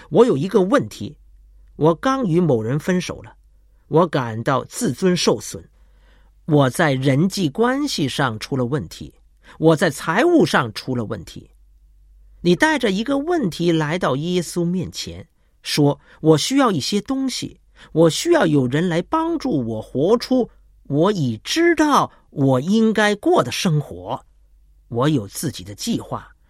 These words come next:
我有一些事情要做。我想知道，你是帮助我，还是抵挡我呢？”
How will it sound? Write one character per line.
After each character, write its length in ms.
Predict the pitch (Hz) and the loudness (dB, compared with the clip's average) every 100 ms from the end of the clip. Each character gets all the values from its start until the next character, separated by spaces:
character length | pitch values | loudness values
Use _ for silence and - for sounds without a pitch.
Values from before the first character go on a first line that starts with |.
| _ _ _ _ | _ _ _ _
我 200 | 170 170 | 4 6
有 160 | 202 135 | 6 0
一 220 | 190 160 | 0 -2
些 240 | - 220 | 0 0
事 260 | 226 - 339 | 0 -2 -4
情 180 | - 135 | -2 -2
要 160 | 147 | -2
做。 400 | 120 - 277 - - - - - _ _ | -2 0 0 -2 -12 -20 -20 -20 _ _
我 200 | 107 156 | -6 -4
想 200 | - 90 | -6 -10
知 200 | - 120 | -8 -8
道， 200 | 107 - _ _ _ _ | -10 -14 _ _ _ _
你 180 | - 160 | 0 2
是 200 | 131 - | 2 0
帮 200 | 170 277 | -2 0
助 160 | 330 277 | 4 4
我， 460 | 160 139 180 226 - _ _ _ _ _ | 4 4 0 -4 -10 _ _ _ _ _
还 340 | - - 139 170 | -14 -6 -2 -2
是 400 | - 165 175 156 _ | -2 -2 -4 -4 _
抵 240 | 156 214 | -2 -2
挡 240 | 220 185 202 | -2 -4 -4
我 160 | 127 | -2
呢？” 260 | 139 190 | -2 -4